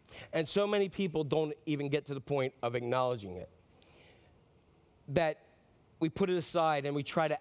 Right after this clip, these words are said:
act like it never happened, or we bury it. And, and you don't heal when you ignore the wound. You don't heal when you suppress the wound. You don't heal when you try to forget the wound. You start to heal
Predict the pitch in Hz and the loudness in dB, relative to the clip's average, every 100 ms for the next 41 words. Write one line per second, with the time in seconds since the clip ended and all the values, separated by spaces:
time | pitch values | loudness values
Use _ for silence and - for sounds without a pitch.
0 | - 156 160 143 147 143 143 135 131 147 | 0 0 0 0 0 0 -2 0 2 2
1 | 143 147 135 135 151 147 131 123 113 - | 2 0 0 2 2 0 -2 -6 -8 -14
2 | - - 175 175 226 254 - - 214 165 | -8 -2 0 2 2 0 -4 -2 0 2
3 | 151 139 135 143 139 135 - - 131 127 | 2 0 0 0 2 -2 -6 -6 -2 0
4 | 110 87 - - - - - - - _ | -2 -6 -14 -20 -20 -20 -20 -20 -20 _
5 | _ - _ _ - - 175 208 196 226 | _ -20 _ _ -16 -2 2 2 0 2
6 | 214 180 160 147 - 135 - 165 156 - | 2 2 0 -2 -2 -4 0 0 0 -2
7 | 123 110 85 - - - - _ _ _ | -2 -2 -4 -12 -20 -20 -20 _ _ _
8 | _ 156 175 165 - 190 165 147 139 131 | _ 0 0 0 -2 0 0 -2 -4 -4
9 | 156 127 - 113 120 120 170 170 127 110 | -4 -4 -6 -10 -8 -2 -2 -2 -4 -4
10 | 90 - - - - - - - - 143 | -6 -12 -20 -20 -20 -20 -20 -20 -8 -4
11 | - 214 233 196 165 175 165 160 | 0 0 0 -2 0 2 2 -2